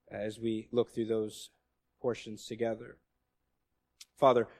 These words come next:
bless, please, our time as we study your word. Give us eyes to see and ears to hear. We pray that as you speak, we would listen. We pray that you would, uh, feed us with the bread and the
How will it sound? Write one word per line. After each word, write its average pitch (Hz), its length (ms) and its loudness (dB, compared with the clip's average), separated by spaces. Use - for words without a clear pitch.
bless, 151 320 4
please, 120 420 0
our 120 120 -2
time 117 320 -2
as 107 100 -8
we 113 80 -8
study 110 300 -2
your 107 120 -4
word. 104 300 -12
Give 120 160 0
us 113 220 -2
eyes 127 380 0
to 120 100 -8
see 117 300 -2
and 110 100 -4
ears 110 260 -6
to - 100 -18
hear. 110 380 -12
We 110 120 -12
pray 117 260 4
that 110 160 0
as 107 160 0
you 113 80 -14
speak, 117 400 -4
we 110 100 -4
would 104 200 -10
listen. 113 440 0
We 107 60 -16
pray 110 240 0
that 107 140 -6
you 110 180 -6
would, 107 300 -6
uh, - 160 -20
feed 120 300 -6
us - 320 -8
with 117 220 -6
the 107 320 -10
bread 120 400 -2
and 104 220 -10
the 98 260 -10